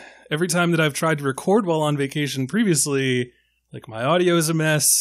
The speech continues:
or it's difficult to see the movie.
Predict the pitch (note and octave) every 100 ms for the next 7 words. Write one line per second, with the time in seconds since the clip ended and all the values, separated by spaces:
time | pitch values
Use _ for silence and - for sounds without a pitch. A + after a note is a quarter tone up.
0 | - B2 A#2 A2+ - - C#3 C3 C3 C#3
1 | C3+ - - - - C#3+ B2+ B2 D#3+ D#3+
2 | E3+ E3 D#3+